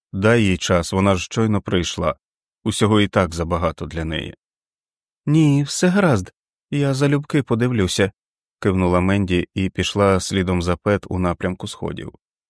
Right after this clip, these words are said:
«Річ поступив у коледж і переїхав від нас,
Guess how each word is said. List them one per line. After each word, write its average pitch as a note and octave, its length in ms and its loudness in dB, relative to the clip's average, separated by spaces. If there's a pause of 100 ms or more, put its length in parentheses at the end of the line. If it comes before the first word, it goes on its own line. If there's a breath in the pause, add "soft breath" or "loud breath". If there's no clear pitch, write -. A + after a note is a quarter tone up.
(560)
«Річ G3 260 0
поступив F#3 480 2
у F#3 80 2
коледж B3+ 520 0
і C#3 240 0
переїхав D3+ 580 -2
від G#2+ 160 0
нас, A2 360 -2